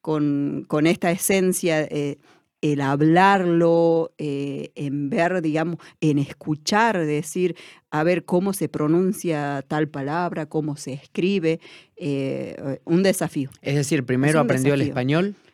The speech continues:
Speaker 2: y
Speaker 1: Primero el
Speaker 2: luego,
Speaker 1: español.
Speaker 2: y luego tuvo la inquietud de decir, "¿Por qué no sé wichí?", ¿o cómo es?
Speaker 1: Exactamente,
Speaker 2: Ah,
Speaker 1: así,
Speaker 2: sí.
Speaker 1: así. Eh, ¿por qué? Eh, yo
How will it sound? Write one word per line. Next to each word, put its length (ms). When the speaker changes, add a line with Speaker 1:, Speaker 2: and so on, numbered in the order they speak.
Speaker 2:
y 120
Speaker 1:
Primero 280
el 60
Speaker 2:
luego, 200
Speaker 1:
español. 280
Speaker 2:
y 80
luego 280
tuvo 200
la 100
inquietud 420
de 140
decir, 260
"¿Por 180
qué 100
no 100
sé 140
wichí?", 300
¿o 100
cómo 240
es? 80
Speaker 1:
Exactamente, 720
Speaker 2:
Ah, 160
Speaker 1:
así, 200
Speaker 2:
sí. 80
Speaker 1:
así. 400
Eh, 460
¿por 220
qué? 320
Eh, 220
yo 340